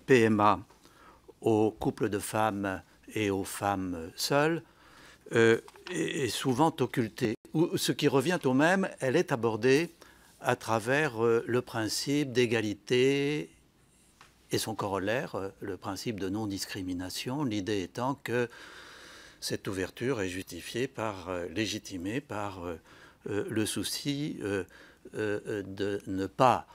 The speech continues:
opérer une discrimination à l'encontre des couples de femmes par rapport, euh, à la situation que le droit positif réserve aujourd'hui aux couples,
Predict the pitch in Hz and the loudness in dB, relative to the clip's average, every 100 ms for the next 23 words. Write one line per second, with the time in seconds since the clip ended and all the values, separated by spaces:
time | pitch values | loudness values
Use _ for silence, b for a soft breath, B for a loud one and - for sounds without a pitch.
0 | b 110 - 101 110 101 104 - 117 98 | b -6 -2 -2 -2 -2 -4 -4 -4 -2
1 | 95 87 - 117 139 - - 101 92 92 | -2 -4 -6 -6 -6 -6 -4 -4 -4 -6
2 | 110 110 - 90 85 - 117 - 85 80 | -8 -10 -8 -8 -8 -8 -8 -6 -8 -8
3 | - 117 135 139 113 90 - 110 110 - | -6 -2 -2 -2 -2 -2 -4 -4 -6 -8
4 | B B B B - 117 113 113 117 107 | B B B B -6 0 2 2 0 0
5 | 95 104 101 87 - 127 127 - 120 117 | -2 -4 -6 -6 -6 -6 -6 -4 -2 -2
6 | 104 101 98 117 - 92 95 135 139 - | -4 -4 -2 -2 -4 -6 -6 -6 -6 -2
7 | 127 101 107 98 90 - 110 95 90 110 | -2 0 -2 -4 -6 -6 -4 -4 -4 -4
8 | 143 170 110 - 127 131 107 101 | -4 -4 -6 -2 -2 -2 -2 -2